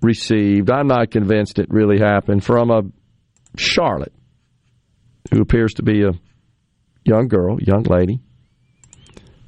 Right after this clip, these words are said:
imploring the president to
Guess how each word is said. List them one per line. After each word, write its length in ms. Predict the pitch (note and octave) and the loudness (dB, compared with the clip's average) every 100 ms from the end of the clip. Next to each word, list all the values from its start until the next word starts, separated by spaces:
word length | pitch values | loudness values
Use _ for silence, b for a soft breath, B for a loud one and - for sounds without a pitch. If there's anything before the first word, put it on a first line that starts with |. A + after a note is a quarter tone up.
| - | 0
imploring 800 | E3+ C#3+ - B3+ C#4 A#3+ A3 G#3 | 0 0 0 0 0 -2 -2 -4
the 60 | |
president 800 | E3+ - C3+ D3 C#3 C#3 C#3 B2+ _ _ _ _ _ _ _ _ _ _ _ _ _ - | -4 -2 0 0 0 0 -2 -6 _ _ _ _ _ _ _ _ _ _ _ _ _ -2
to 600 | C3+ C#3+ C#3+ C#3 B2 | 2 2 2 2 0